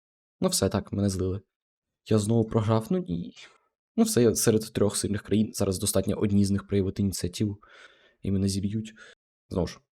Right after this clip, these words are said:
так, Окс зараз проявить ініціативу, далі Атаман піде, Тінгіріс-, Тінгіріус піде, все, коротше, мене злили. Я посеред сильних країн.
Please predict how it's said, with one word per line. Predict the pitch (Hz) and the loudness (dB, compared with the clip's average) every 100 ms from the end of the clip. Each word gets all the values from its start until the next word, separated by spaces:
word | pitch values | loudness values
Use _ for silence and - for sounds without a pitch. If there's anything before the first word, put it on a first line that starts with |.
| _ | _
так, | - - _ | -6 -6 _
Окс | - 92 - | -4 -4 -2
зараз | 101 95 - | 0 0 0
проявить | - 98 92 | 0 0 0
ініціативу, | 110 110 151 208 139 | -2 -2 -2 -2 0
далі | 98 98 | 0 0
Атаман | 87 - 123 196 - - | -2 -2 0 -2 -4 -6
піде, | 139 123 120 - _ _ _ _ _ | -2 -2 -4 -12 _ _ _ _ _
Тінгіріс-, | - 104 104 101 - 107 110 - - _ _ _ _ | 0 2 2 -4 -2 0 0 -4 -8 _ _ _ _
Тінгіріус | 208 202 - 160 180 - - _ | 0 0 0 0 -2 -6 -16 _
піде, | - 135 | -4 -2
все, | 120 - - | -2 -4 -4
коротше, | 98 92 107 | -2 -2 2
мене | 120 | 2
злили. | 90 82 90 - _ _ _ _ _ - | 2 -2 -4 -10 _ _ _ _ _ -2
Я | 92 | -2
посеред | 87 101 95 92 | 0 -2 0 -2
сильних | - 92 95 | -2 -2 -4
країн. | - 95 110 110 | -4 -4 -4 -8